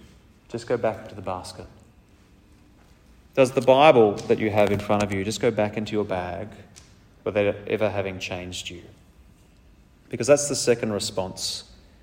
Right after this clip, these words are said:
It's the word neglected. Now, before we move on to the third response to the word, I think it's important to see what happens to those who reject the word and neglect the word,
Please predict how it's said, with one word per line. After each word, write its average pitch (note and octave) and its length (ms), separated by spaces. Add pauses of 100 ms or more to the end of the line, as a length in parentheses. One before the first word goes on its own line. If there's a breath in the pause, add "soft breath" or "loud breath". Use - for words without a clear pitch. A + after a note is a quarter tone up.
(300 soft breath)
It's A2 200
the G#2+ 100
word G2 320
neglected. G2 600 (1120 soft breath)
Now, C#3+ 140
before D#3 360
we C4+ 80
move F#3 160
on D#3 140
to D3 80
the A#2 80
third B2 280
response A2+ 440
to - 120
the A2 60
word, G2+ 240
I B2 60
think A#3 160
it's - 100
important D3+ 340
to A#2 60
see - 160
what A#2 140
happens C3+ 420
to A#2 140
those G2+ 340
who A2+ 100
reject G#2 460
the A#2 80
word G#2 400
and G2+ 220
neglect A#2+ 480
the A2 80
word, F#2+ 400